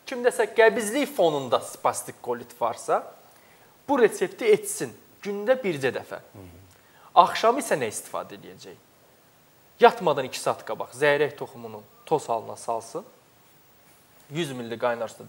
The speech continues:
Speaker 1: dəmləsin, yemək yatmadan iki saat qabaq içsin. Axşam yeməyindən on dəqiqə əvvəlsə,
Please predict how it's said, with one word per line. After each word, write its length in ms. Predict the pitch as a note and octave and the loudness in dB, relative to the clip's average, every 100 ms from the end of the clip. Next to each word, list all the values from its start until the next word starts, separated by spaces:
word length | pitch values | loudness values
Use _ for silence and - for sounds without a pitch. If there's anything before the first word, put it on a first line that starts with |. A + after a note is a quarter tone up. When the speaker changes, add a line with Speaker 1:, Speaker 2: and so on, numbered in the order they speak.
| D3 | -4
Speaker 1:
dəmləsin, 440 | D#3 D#3 - G#3+ - | -2 -6 -6 -14 -14
yemək 240 | D#3 E3+ D3 - - | -8 -6 -6 -8 -4
yatmadan 500 | E3 E3+ C3 A2+ A#2 | -4 -4 -8 -6 -10
iki 200 | E3+ - | -12 -10
saat 280 | G3+ C3+ - | -2 -2 0
qabaq 260 | F3 G#3 B3+ - - - | 2 2 0 -6 -18 -14
içsin. 380 | - - B2+ G#2 - - _ _ - - - - - | -12 -10 -12 -12 -16 -20 _ _ -20 -20 -20 -20 0
Axşam 460 | D3+ D3 - C4+ C4 | 2 2 4 4 6
yeməyindən 640 | A3 F3+ C#3+ B2 A#2 A2 D3+ | 4 6 6 4 -2 -4 2
on 220 | E3 D3+ | 2 4
dəqiqə 280 | A#2 A2 F#2+ A#2 | 2 2 -2 -2
əvvəlsə, 500 | A#2 G#3+ A#3 - | 2 2 2 -6